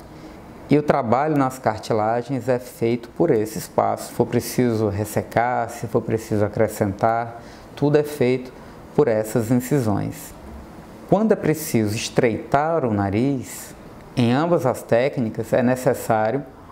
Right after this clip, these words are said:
uma incisão externa. Isso não muda de acordo com a técnica.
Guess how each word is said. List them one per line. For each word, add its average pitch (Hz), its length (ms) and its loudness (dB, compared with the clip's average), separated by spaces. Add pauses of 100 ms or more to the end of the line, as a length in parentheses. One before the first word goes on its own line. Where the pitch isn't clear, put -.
(160)
uma 117 240 4
incisão 113 640 2
externa. 101 500 0 (400)
Isso 120 300 0
não 117 120 2
muda 113 280 4
de 120 100 2
acordo 107 380 -2
com - 100 -2
a 143 80 2
técnica. - 480 -4